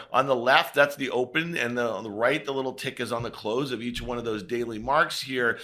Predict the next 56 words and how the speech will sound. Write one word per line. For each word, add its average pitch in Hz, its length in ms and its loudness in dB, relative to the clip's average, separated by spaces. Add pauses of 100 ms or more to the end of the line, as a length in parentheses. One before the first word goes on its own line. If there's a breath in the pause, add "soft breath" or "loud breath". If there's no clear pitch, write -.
(220 loud breath)
And 151 220 4
you 160 80 0
see 202 280 -2
that, 185 220 -2
you 180 60 -4
know, 175 80 -2
the 175 100 -2
moves, 175 400 -2
once 160 220 -2
they 160 140 -2
started 160 440 4
one 156 220 0
way, 135 140 2
they 123 100 -2
usually 135 320 -2
would 123 220 -6
go 135 340 8
and 110 100 -4
finish 127 300 -6
the 117 140 -4
day 147 320 0
that 117 240 2
way. 104 160 -2
And 110 80 -6
we've 139 180 -6
had 156 220 4
some 139 200 -4
reversals 135 520 -2
here, 120 200 -2 (280 loud breath)
but 120 160 -2
look 202 160 2
at 226 100 -2
that 165 260 2
fifty-day 131 520 0
in 113 100 -6
purple. 120 560 -2 (160 loud breath)
It's 104 260 -4
about 160 280 6
to 165 80 -4
cross 131 420 4
the 113 120 -8
two 131 260 -6
hundred-day 120 320 -4
moving 110 320 -8
average. 107 420 -4
They 98 120 -6
call 160 380 4
that 147 240 10
what, 143 280 4
Guy? 143 340 8
A 131 160 2
death 123 560 6
cross 98 560 6
in 104 100 -8
the 107 100 -6
technical, 110 720 -4